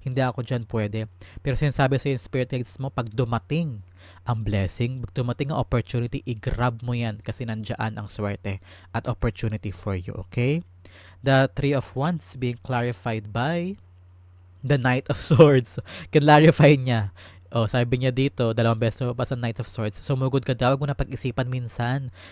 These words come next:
Kung alam mo para sa'yo, para sa'yo. At kung maganda yung deal,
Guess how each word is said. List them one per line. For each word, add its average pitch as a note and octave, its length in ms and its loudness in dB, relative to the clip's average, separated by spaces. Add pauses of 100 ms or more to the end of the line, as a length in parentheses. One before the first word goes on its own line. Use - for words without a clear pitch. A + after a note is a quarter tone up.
Kung C#3+ 160 2
alam C#3 160 4
mo D3+ 80 0
para B2+ 240 4
sa'yo, C#3 240 2
para A#2+ 240 0
sa'yo. B2 240 -2
At A2+ 80 -6
kung A#2+ 160 -4
maganda A#2+ 400 -2
yung A#2+ 160 0
deal, B2 400 0